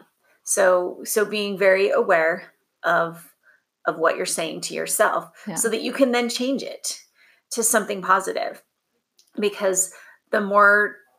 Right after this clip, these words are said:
Speaker 1: we do positive, the more we talk positive, think positive,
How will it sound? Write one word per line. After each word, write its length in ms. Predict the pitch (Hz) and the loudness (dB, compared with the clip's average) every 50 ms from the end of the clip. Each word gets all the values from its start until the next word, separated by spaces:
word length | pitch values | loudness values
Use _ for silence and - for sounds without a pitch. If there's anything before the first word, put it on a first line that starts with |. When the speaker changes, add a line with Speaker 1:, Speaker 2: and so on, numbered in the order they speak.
| _ - 214 | _ -14 -6
Speaker 1:
we 200 | 208 214 208 190 | -4 -4 -4 -4
do 320 | 165 - 202 208 214 226 | -6 -6 -6 -4 -4 -4
positive, 720 | 220 - - - 185 202 - 240 233 285 320 330 330 - _ | -6 -4 -2 0 0 2 0 0 2 2 0 0 -4 -8 _
the 80 | - 185 | -6 -4
more 220 | 190 196 190 185 | -2 0 0 -2
we 120 | 185 175 - | -2 -4 -8
talk 340 | - - - 190 196 - - | -8 0 0 0 0 2 2
positive, 540 | 202 202 202 202 202 196 190 190 190 190 - _ | 2 2 2 0 -2 -2 -2 -2 -4 -8 -12 _
think 180 | 208 196 196 | -12 -12 -10
positive, 600 | 196 190 190 185 180 185 185 180 180 175 175 170 | 0 2 2 2 2 0 -2 -2 -2 -4 -4 -8